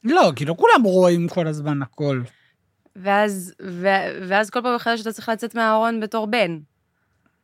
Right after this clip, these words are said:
Speaker 1: לא נראה לי שזה כזה דרמטי.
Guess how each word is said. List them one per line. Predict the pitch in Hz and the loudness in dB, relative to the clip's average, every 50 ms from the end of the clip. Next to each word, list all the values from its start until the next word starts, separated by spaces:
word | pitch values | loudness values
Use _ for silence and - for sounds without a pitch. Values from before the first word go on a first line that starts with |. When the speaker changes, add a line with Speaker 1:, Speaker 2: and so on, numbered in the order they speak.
| _ _ _ _ _ _ _ - | _ _ _ _ _ _ _ -6
Speaker 1:
לא | 220 240 302 | 0 0 0
נראה | 403 440 480 494 - 453 440 415 415 403 302 | 2 4 2 2 4 4 4 4 4 2 0
לי | 226 | 0
שזה | 226 277 269 233 233 | -2 0 0 0 0
כזה | - 240 226 214 226 220 | 0 0 0 2 2 2
דרמטי. | 196 190 185 185 180 185 180 175 175 170 - 143 135 127 | 2 2 2 2 2 2 2 0 -2 -4 -4 -6 -6 -6